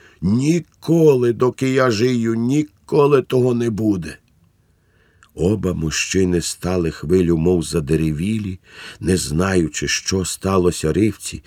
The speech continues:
і відки взялась у неї така втекла злість на Леона.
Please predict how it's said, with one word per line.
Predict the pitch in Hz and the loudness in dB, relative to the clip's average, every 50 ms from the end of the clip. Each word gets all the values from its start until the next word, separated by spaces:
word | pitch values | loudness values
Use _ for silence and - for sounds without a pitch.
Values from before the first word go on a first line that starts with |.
| - - - - - | -16 -16 -14 -14 -8
і | - 80 78 | -4 -4 -4
відки | 69 78 92 113 117 - - - - 104 | -2 0 0 0 0 -2 -4 -2 -2 -2
взялась | 90 78 95 98 101 110 107 - - | 0 0 -2 -2 0 -2 -2 -2 -2
у | 92 90 | 0 0
неї | 98 104 107 101 95 | 2 2 2 2 0
така | - - 92 - - 98 98 | -2 -6 -8 -6 -4 -4 -4
втекла | 92 - - - _ - 101 104 113 113 - - 185 196 95 | -4 -4 -8 -14 _ 2 4 4 4 4 0 -4 -2 -2 -2
злість | 82 73 71 73 80 82 98 104 98 - - - | -2 -4 -6 -6 -4 -2 -2 -2 -2 -4 -6 -6
на | 85 92 | -4 -4
Леона. | 92 95 98 95 92 92 87 80 73 - - - | -2 0 0 2 2 2 0 0 -2 -8 -12 -16